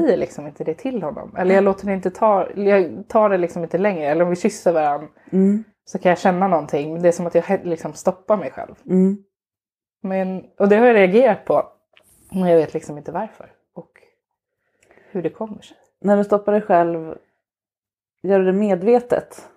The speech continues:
Speaker 2: Eller
Speaker 1: Jag kan komma på mig själv med att jag
Speaker 2: Ja.
Speaker 1: gör det i stunden. Men jag,
Speaker 2: Mm.
Speaker 1: jag,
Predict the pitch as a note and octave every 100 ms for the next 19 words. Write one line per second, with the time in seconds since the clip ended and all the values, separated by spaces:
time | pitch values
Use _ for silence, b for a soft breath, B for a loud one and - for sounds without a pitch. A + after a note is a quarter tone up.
0 | _ - E3+ E3 D#3+ _ _ _ - G#3
1 | B3 A#3+ A3+ A3 - B3+ A#3 E3 - C#3+
2 | D3+ D3 D#3+ D#3+ G3 G3 C#3 - - E3+
3 | E3 - A#3+ F#3 D2 D2 F3+ F3+ F3 E3+
4 | D#3+ D#3+ _ - F#3+ G3+ G3+ F#3+ F3+ F3
5 | E3+ E3+